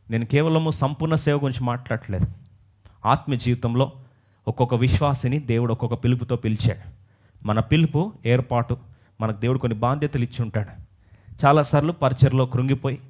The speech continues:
కొన్నిసార్లు మనస్పర్ధలకు లోనై, కలవరపెట్టే పరిస్థితుల్లో కొన్నిసార్లు, చాలాసార్లు వ్యక్తులను చూసి,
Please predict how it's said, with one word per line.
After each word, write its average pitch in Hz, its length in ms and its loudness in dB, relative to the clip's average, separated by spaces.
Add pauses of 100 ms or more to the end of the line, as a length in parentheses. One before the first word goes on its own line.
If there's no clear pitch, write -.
(580)
కొన్నిసార్లు 143 680 2 (760)
మనస్పర్ధలకు 123 680 -2
లోనై, 123 320 2 (1200)
కలవరపెట్టే 135 500 2
పరిస్థితుల్లో 123 480 -2
కొన్నిసార్లు, 110 720 -2 (480)
చాలాసార్లు 101 580 -2 (600)
వ్యక్తులను 131 400 2
చూసి, 131 440 -6